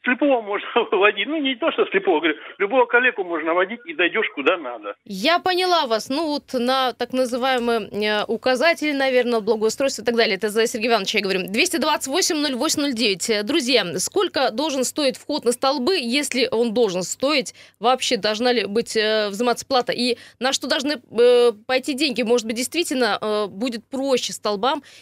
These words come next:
Speaker 2: если, ну, какие-то будут вложения, и тогда, может, мы будем развиваться в другую сторону? И ещё вопрос,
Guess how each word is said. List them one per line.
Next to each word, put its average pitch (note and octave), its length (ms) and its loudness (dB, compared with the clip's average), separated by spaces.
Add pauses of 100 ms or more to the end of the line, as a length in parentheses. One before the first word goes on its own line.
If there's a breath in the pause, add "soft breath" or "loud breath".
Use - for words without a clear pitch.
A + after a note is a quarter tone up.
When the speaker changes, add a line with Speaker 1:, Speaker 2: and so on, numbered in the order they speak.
Speaker 2:
если, A#3 340 -2
ну, A#3+ 100 -2
какие-то A#3 380 -2
будут A3+ 260 -4
вложения, A#3+ 520 0
и - 20 -4
тогда, G3 360 0
может, G#3+ 300 -4
мы G#3+ 140 -2
будем G3+ 240 -2
развиваться G#3 420 -4
в F#3 60 -8
другую G#3+ 260 -2
сторону? B3 500 -2 (240 loud breath)
И A3+ 80 -4
ещё B3+ 260 0
вопрос, C4+ 340 0